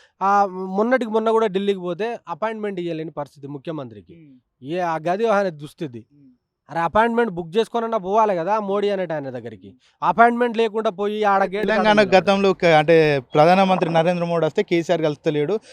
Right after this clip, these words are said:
Speaker 2: ఆ, అంటే కొన్ని సంబంధించి, అంటే ఆరోగ్యకి సంబంధించి కారణాలు చెప్పి, ఆ, పక్కకు వెళ్తున్నాడు తప్ప ప్రధానమంత్రిని, ఆ, మోడీని కలుస్తలేడు అన్నారు.
Speaker 1: అట్లాంటిది ఏం లేదు బ్రదర్, అట్లాంటిది ఏం లేదు.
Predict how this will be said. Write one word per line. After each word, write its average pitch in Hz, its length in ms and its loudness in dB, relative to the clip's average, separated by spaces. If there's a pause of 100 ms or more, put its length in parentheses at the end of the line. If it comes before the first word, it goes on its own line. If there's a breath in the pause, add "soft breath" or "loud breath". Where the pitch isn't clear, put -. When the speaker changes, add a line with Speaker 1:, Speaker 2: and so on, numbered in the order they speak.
(140 soft breath)
Speaker 2:
ఆ, 156 60 6 (500)
అంటే 156 440 6 (280 soft breath)
కొన్ని 175 220 2
సంబంధించి, 180 760 0
అంటే 147 240 2
ఆరోగ్యకి 165 400 2
సంబంధించి 165 480 -2
కారణాలు 160 400 2
చెప్పి, 151 400 -2 (280 soft breath)
ఆ, 135 460 4 (480)
పక్కకు 220 220 6
వెళ్తున్నాడు 190 460 2
తప్ప 175 200 2
ప్రధానమంత్రిని, 170 880 0
ఆ, 135 280 -2 (240)
మోడీని 208 240 4
కలుస్తలేడు 175 380 4
అన్నారు. 127 260 -4
Speaker 1:
అట్లాంటిది 196 440 2
ఏం 208 180 8
లేదు 208 140 10
బ్రదర్, 170 280 8
అట్లాంటిది 170 520 8
ఏం 170 160 6
లేదు. 170 420 6